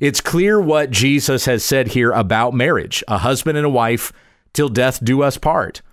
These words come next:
We must be pure in our marriages. We must, uh, uh, keep the marriage bed undefiled, as said in Hebrews thirteen four, "Marriage is to be held in honor by all, for God will judge the sexually immoral and adulterous."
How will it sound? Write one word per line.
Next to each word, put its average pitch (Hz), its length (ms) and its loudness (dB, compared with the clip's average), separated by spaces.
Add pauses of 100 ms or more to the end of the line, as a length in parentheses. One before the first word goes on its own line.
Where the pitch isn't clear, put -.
(260)
We 143 180 2
must 160 280 0
be 143 140 2
pure 190 520 2
in 135 220 0
our 117 160 2
marriages. 180 800 2
We 127 140 0
must, 127 420 0 (260)
uh, 123 320 0
uh, 117 300 2
keep 180 320 -2
the 156 100 2
marriage 147 420 2
bed 139 200 2 (100)
undefiled, 151 760 2
as 120 160 0
said 139 300 0
in 135 200 0
Hebrews 143 680 0
thirteen 143 480 -2
four, 185 300 0
"Marriage 151 360 2
is 151 160 0
to 151 80 -4
be 156 120 0
held 165 280 2
in 160 220 -2
honor 175 500 2
by 170 300 0
all, 180 440 2 (400)
for 135 160 0
God 143 300 2
will 135 240 2
judge 147 380 0
the 147 100 0
sexually 151 420 0
immoral 147 520 2
and 139 420 0
adulterous." 147 680 0